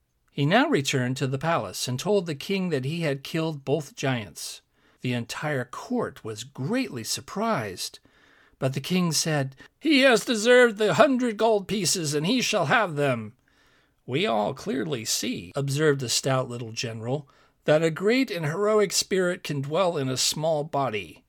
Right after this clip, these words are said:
They went into the forest and found the dead monsters.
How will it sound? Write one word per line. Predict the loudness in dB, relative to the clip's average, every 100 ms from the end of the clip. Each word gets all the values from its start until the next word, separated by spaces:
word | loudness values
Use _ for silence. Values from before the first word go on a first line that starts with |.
| _ _
They | -8
went | -4 0 -2 -2
into | -6 -4
the | -4
forest | -4 -6 -4 -6 -6
and | -8
found | -2 0 0 -2
the |
dead | -2 -2 -2
monsters. | -2 0 0 -2 -6 -12 -14 -14